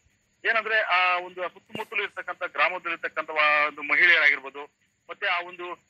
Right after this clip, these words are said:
ಆ ಜಂಗಮಕೋಟೆ, ಮತ್ತೆ ಈ ಕಡೆ, ಈ ಕಡೆ ಬರ್ತಕ್ಕಂಥ ಶ್ರೀಮಂಗಲ, ಈ, ಈ ಭಾಗದಲ್ಲಿರ್ತಕ್ಕಂಥ ಎಲ್ಲಾ ಒಂದು ಮಹಿಳೆಯರು, ಈ ಒಂದು ಚಿತ್ರದುರ್ಗ ತಾಲೂಕಿನ ಈ ಎಲ್ಲಾ ಭಾಗದ ಈ ಒಂದು ಮಹಿಳೆಯರು ಏನು ಆತನ ಒಂದು ಮು-,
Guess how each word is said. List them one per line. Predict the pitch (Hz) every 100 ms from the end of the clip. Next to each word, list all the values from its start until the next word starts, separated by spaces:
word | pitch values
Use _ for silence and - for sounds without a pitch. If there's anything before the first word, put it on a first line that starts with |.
| _
ಆ | 151 160
ಜಂಗಮಕೋಟೆ, | 160 151 180 190 175 180 180 180 - 160
ಮತ್ತೆ | - 180 170
ಈ |
ಕಡೆ, | - 170 170
ಈ | 165
ಕಡೆ | 170 170 160
ಬರ್ತಕ್ಕಂಥ | 156 156 165 156
ಶ್ರೀಮಂಗಲ, | 160 - 190 185 165 170 180 _ _ _ 180
ಈ, |
ಈ | 180 180 202 202
ಭಾಗದಲ್ಲಿರ್ತಕ್ಕಂಥ | 202 208 196 190 185 175 175
ಎಲ್ಲಾ | 185 160 185 196
ಒಂದು | 185 175
ಮಹಿಳೆಯರು, | 170 156 165 156 131 -
ಈ | 151 151
ಒಂದು | 151 147 147
ಚಿತ್ರದುರ್ಗ | - 165 175 175
ತಾಲೂಕಿನ | 160 156 180
ಈ | 180 160
ಎಲ್ಲಾ | 156 147 151 180
ಭಾಗದ | 180 160 156 160
ಈ | 151 143
ಒಂದು | 147 143
ಮಹಿಳೆಯರು | 143 170 175 139 160 - _ _ _ -
ಏನು | 247
ಆತನ | 233 214 208
ಒಂದು | 202 190
ಮು-, | 185 180